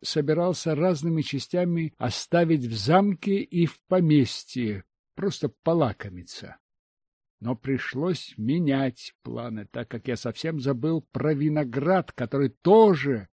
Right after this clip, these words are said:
очень быстро разросся и начал давать плоды. Так что на рынок ушло шесть тонн, и одну мы всё-таки засушили на пробу. А потом понеслось.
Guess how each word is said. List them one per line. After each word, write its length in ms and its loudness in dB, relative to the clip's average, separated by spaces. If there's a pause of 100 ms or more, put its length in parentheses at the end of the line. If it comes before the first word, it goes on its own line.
(200)
очень 580 2
быстро 720 -2
разросся 920 -2 (160)
и 120 -2
начал 400 -2
давать 380 -2
плоды. 400 -8 (240)
Так 160 -4
что 200 -2
на 140 6
рынок 460 4
ушло 640 -2
шесть 680 -2
тонн, 420 4 (160)
и 80 4
одну 480 4
мы 220 4
всё-таки 580 -4
засушили 880 -2
на 200 -6 (120)
пробу. 600 -8 (1080)
А 240 -2 (200)
потом 640 -4 (300)
понеслось. 1500 -4